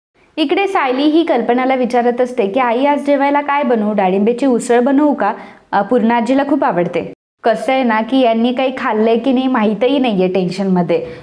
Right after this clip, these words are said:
आणि खीर जर बनवली तर दोन घास जास्त खातील. कल्पना म्हणते की, "बरं सायली, कर, तुला काय करायचं ते कर." विमलला कल्पना म्हणत असते की, "विमल, बघितलं का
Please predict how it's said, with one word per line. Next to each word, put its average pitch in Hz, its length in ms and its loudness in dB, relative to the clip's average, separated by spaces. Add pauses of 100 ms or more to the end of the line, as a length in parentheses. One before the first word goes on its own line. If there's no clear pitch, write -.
आणि 240 280 -2
खीर 294 220 0
जर 277 220 2
बनवली 269 460 2
तर 285 80 0
दोन 262 280 0
घास 285 200 2
जास्त 240 400 -2
खातील. 185 380 -2 (580)
कल्पना 220 420 0
म्हणते 247 320 0
की, 247 140 0
"बरं 262 340 2
सायली, 226 400 0
कर, 233 240 0
तुला 202 220 0
काय 202 240 -2
करायचं 220 440 0
ते 269 180 0
कर." - 220 -2 (360)
विमलला 339 440 2
कल्पना 302 420 0
म्हणत 285 320 0
असते 285 300 0
की, 262 160 -2
"विमल, 254 280 2
बघितलं 240 500 0
का 185 300 -2